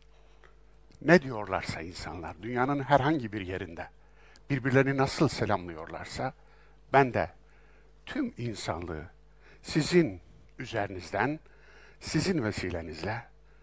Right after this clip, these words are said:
selamlar gönderiyorum. Selamlıyorum. Selam olan, barış olan,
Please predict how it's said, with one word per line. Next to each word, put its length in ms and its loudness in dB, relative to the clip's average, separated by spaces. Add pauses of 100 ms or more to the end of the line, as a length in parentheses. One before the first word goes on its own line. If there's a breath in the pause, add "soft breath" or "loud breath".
selamlar 560 2
gönderiyorum. 640 -14 (560 soft breath)
Selamlıyorum. 840 0 (640 soft breath)
Selam 580 10
olan, 280 -2 (580 soft breath)
barış 420 4
olan, 340 -4